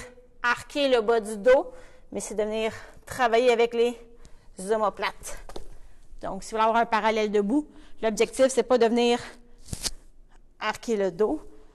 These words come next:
c'est de ramener les omoplates. Good? Bird dog. Bon, après le chat, la vache, l'oiseau et le chien.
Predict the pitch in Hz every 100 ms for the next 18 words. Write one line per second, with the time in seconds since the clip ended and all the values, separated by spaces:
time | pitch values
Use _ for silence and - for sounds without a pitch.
0 | - - - 165 180 - 208 220 196 175
1 | 175 175 - 131 - - - - - -
2 | - - 226 349 - - - - - -
3 | - - - - - 190 269 254 214 285
4 | 320 220 208 - - - - 196 254 254
5 | - - - 214 196 - 240 208 220 262
6 | - - - - - - 202 208 247 240
7 | 220 - 359